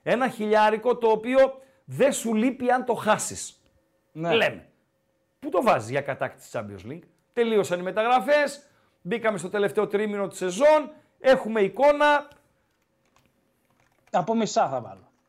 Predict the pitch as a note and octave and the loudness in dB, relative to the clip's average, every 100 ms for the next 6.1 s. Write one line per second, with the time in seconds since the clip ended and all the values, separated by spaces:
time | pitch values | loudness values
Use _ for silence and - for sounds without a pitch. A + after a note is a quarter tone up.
0 | _ _ _ - C#3+ F3 G3+ G#3 G#3+ G3 | _ _ _ -8 -4 -2 0 -2 -2 -4
1 | G#3+ G#3 G#3 C4 G3+ B2+ _ B2 F#3+ B3 | -6 -6 -4 -4 -4 -10 _ -4 2 2
2 | A2+ - _ _ _ _ _ _ _ D3 | 0 -12 _ _ _ _ _ _ _ -16
3 | A2 D#3+ - A3 F#3+ A3+ A#3 G3 A3+ - | -12 -12 0 0 2 -2 -4 -6 -8 -8
4 | E3+ - _ _ - E3+ G3+ G3 F#3+ F#3 | -18 -18 _ _ -14 -8 -4 -4 -2 -2
5 | F3 E3+ C3+ A#2 - _ C#3+ D#3 C3 A2+ | -2 -4 -8 -10 -20 _ -10 -6 -6 -8